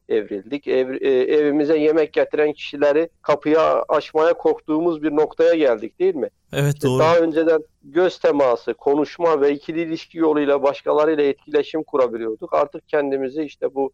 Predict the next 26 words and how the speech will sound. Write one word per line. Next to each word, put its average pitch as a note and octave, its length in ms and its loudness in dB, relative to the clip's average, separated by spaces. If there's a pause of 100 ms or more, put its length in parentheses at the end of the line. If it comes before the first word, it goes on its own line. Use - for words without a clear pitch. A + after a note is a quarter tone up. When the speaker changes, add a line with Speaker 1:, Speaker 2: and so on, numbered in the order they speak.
(140)
Speaker 1:
koronavirüs C3+ 640 0
pandemisi A#2+ 560 -4
nedeniyle A2+ 600 -2 (180)
kedilerimiz C#3 680 0
ve C3+ 80 0
köpeklerimiz C3 800 -4
ve C#3 100 0
çocuklarımızla C3 840 -2
izole B2 520 0 (140)
ve C3+ 80 2
sohbet C3+ 460 -2 (140)
ederken B2+ 540 -2 (140)
bulduk G#2+ 380 -10
bir G#2 100 -2
anda. G#2 360 -2 (100)
Bu D3 160 -4
da C#3 60 2
ister C3 300 -2
istemez B2+ 400 -2
sosyal - 400 -4
ilişki C3 420 -12
düzeyimiz A#2+ 500 -4
üzerinde A#2+ 480 -2
çok - 280 -8
ciddi B2+ 380 -6
bir - 200 -4